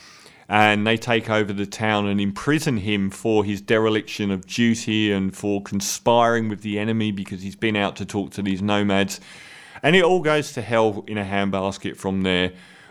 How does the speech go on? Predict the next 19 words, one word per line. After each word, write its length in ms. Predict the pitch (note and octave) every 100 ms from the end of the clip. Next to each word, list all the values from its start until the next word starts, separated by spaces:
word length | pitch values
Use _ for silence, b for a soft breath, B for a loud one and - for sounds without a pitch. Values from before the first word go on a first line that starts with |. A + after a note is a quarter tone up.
| B
Obviously, 480 | B2 C#3 C3 B2+
they 180 | A2 G#2
have 200 | G2 G2+
self-created 1040 | - - A2+ G#2+ - A2 G2+ G2 G2 G#2
this 280 | G2 F#2+ -
war 320 | G2+ G#2 G#2
with 140 | G2 F#2+
the 80 | G2
nomads 500 | G2+ G2 G2 F#2 -
that 120 | F#2
they're 100 | G#2+
gonna 260 | C3 C#3
have 320 | G2+ G#2 G2+ G2
whether 300 | G2+ G2 G2+
anyone 340 | G2 G2 G2
likes 320 | F#2+ F#2+ -
it 40 | C#2
or 180 | E2+
not. 480 | F#2+ G2+ G2 F#2+ -